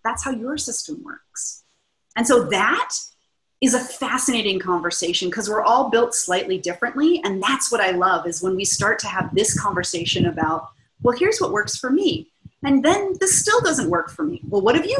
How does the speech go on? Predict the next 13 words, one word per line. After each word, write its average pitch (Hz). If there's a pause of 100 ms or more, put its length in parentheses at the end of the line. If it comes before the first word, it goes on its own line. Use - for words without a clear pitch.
tried? 156
And 170
what 285
have 381
you 508
tried? 165
And 190
there's 208
this 233
beautiful 277
cross-pollination 214
of 175
ideas 170